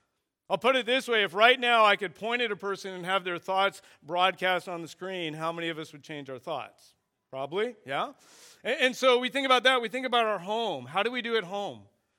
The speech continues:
'Cause a lot of times the way we are kinda out here is different than we act at home with the people we might take for granted. How are we in our community? How are we at school or at work?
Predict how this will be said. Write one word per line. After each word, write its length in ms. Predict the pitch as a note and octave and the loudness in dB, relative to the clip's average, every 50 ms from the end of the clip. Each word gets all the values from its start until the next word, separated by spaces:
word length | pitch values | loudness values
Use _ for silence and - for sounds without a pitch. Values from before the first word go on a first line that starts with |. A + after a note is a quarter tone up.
| _ _ _ _ _ _ _ _ _ | _ _ _ _ _ _ _ _ _
'Cause 100 | F3+ F#3 | -4 -2
a 60 | G#3+ | 2
lot 200 | A3 A#3 B3 C#4 | 4 6 6 6
of 60 | D4+ | 6
times 300 | - A3+ A#3 A3 G#3+ G3 | 4 2 2 2 2 0
the 80 | F#3+ G3+ | -2 -2
way 260 | G3+ G#3+ A3 A3+ A#3+ | 0 2 4 4 2
we 160 | A#3+ A#3+ A#3+ | 2 -2 -2
are 240 | A3+ G#3+ A3 G#3+ G3+ | 0 2 2 2 0
kinda 240 | - G#3 G#3 G3 G3 | -2 -2 0 2 4
out 160 | G3 F#3+ F3+ | 4 4 2
here 220 | E3+ G#3+ A3 A3 G#3 | 0 -4 -4 -4 -4
is 160 | F3 C#3 C3+ | -6 -6 -12
different 480 | B2+ A#2 F#3+ A3 A#3+ - B3+ F4 - | -6 -2 0 0 0 0 -4 -8 -10
than 100 | F#3+ F3 | -10 -10
we 140 | D#3 D#3 D3+ | -6 -4 -2
act 200 | D3+ D3+ D3 - | -2 -2 -2 -6
at 80 | D#3+ D3 | -10 -10
home 240 | D#3 D#3 D#3 D3+ D3 | -8 -8 -8 -8 -8
with 120 | D3 C#3+ | -10 -14
the 40 | D3 | -14
people 320 | - D#3+ E3 D#3 C#3+ E3 | -14 -14 -14 -14 -14 -12
we 120 | D#3 D3 C#3+ | -12 -12 -10
might 280 | C#3 C#3+ D#3+ F3 E3 | -8 -8 -8 -8 -10
take 240 | - D3 D3 C3+ B2 | -12 -14 -14 -14 -16
for 120 | - C#3 | -20 -20
granted. 440 | B2 A#2+ C#3+ D3+ C#3+ C3+ A#2+ G#2+ G#2 _ _ _ _ _ _ _ _ _ | -20 -16 -12 -12 -12 -12 -12 -16 -18 _ _ _ _ _ _ _ _ _
How 220 | - F#3 G#3 A3+ | 4 6 6 6
are 120 | A#3+ B3 B3+ | 6 4 2
we 160 | B3 B3 A#3+ | 0 -2 -2
in 80 | A#3 A3+ | -2 0
our 140 | A3+ G#3+ | -2 -2
community? 500 | - - G3+ G3+ G3+ G#3 G#3+ G#3 F3+ D#3+ | -4 -8 -10 -8 -8 -6 -6 -6 -6 -6
How 180 | D3+ E3 G3+ A3 | -4 -2 -2 -2
are 140 | A3+ A3+ G#3+ | -2 -2 -4
we 200 | G#3 G#3 G3+ F#3 | -4 -4 -2 -4
at 120 | E3 D#3 | -4 -6
school 680 | C#3 - - - - - G3+ A3 A3 A3+ G#3 G3 F#3 | -10 -14 -16 -16 -16 -14 -12 -10 -6 -4 -2 -2 -2
or 120 | E3+ D#3+ D#3 | -2 -4 -4
at 100 | - D#3+ | -6 -8
work? 500 | D#3 E3+ F#3 F#3+ E3+ C#3 A#2+ - _ | -6 -4 -2 -2 -2 -4 -6 -10 _